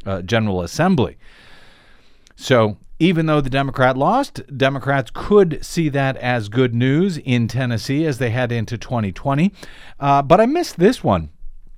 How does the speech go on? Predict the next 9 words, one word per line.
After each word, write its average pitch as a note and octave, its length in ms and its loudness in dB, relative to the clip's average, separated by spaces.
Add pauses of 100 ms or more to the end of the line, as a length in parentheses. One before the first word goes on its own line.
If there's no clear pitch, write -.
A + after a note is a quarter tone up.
(560)
In G3 220 2
South G#3+ 400 -2
Carolina, E3+ 800 2 (540)
of G#2+ 160 -2
all F#2 200 2
places, G2 500 0
Nathaniel D#3 840 2
Rakich, C3 760 -2
Rakich, E3 640 -2